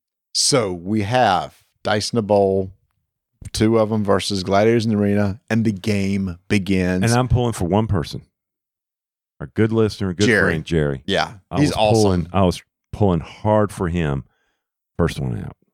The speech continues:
Speaker 1: The crowd's getting excited, y'all. There, there were some amazing matches of the bowls being cleared, having to throw in the dice, staying alive. And it was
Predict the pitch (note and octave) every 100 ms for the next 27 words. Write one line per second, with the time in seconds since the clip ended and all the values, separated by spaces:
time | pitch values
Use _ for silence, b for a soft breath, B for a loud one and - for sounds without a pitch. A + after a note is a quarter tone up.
0 | _ B2+ - D3 C#3+ A2 B2 G#2+ - G#2
1 | F#2 F2+ D#2 D#2 E2 G#2 G#2 D#3 D#3 B2+
2 | B2+ D3 C#3 - B2 A2+ A2+ A#2+ A#2+ B2+
3 | C3+ A#2+ B2+ A2+ A2+ A2+ - A2+ A2+ F#2
4 | G2+ G2+ G2+ F2+ b b _ A#2 F#2 -
5 | _ - _ D3 D#3 D3+ C#3+ A#2+ C#3 C3
6 | B2 - C3 B2+ A#2+ A#2+ A#2+ G#2+ - -
7 | C#3+ D3 B2 - C3+ B2+ B2+ B2 G#2+ A#2+
8 | A#2+ A#2 A2 - - D#3 D3+ D3 C3+ A#2+
9 | A2+ A#2 A2+ A#2 A2+ A2+ G#2+ - _ _
10 | _ _ _ - D#3+ C3+ B2 -